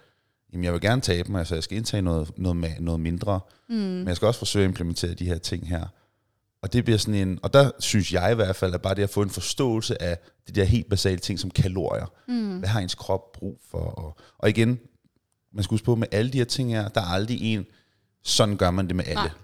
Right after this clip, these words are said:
Speaker 2: Nej, nej.
Speaker 1: Fordi, nu nævner jeg nemlig kalorier, og så vil der altid være nogen, der siger, "Jamen, jamen, man får,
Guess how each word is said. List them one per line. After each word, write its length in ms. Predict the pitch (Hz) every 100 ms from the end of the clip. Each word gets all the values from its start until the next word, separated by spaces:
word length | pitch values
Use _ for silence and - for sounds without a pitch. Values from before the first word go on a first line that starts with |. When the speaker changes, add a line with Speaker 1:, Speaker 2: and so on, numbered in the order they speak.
| _ _ _ _ _
Speaker 2:
Nej, 140 | 220
nej. 120 | 208 180
Speaker 1:
Fordi, 440 | - 107 104 - - _ _ _ _
nu 140 | 90 113
nævner 260 | 107 107
jeg 60 | 110
nemlig 260 | 95 87 82
kalorier, 360 | 98 107 95
og 80 | 95
så 80 | 110
vil 80 | 101
der 60 |
altid 180 | 110 113
være 100 | 98
nogen, 120 | 92
der 40 | 95
siger, 260 | 87 80
"Jamen, 320 | 69 73 92 - -
jamen, 320 | 135 160 147
man 180 | 110 113
får, 400 | 110 110 104 92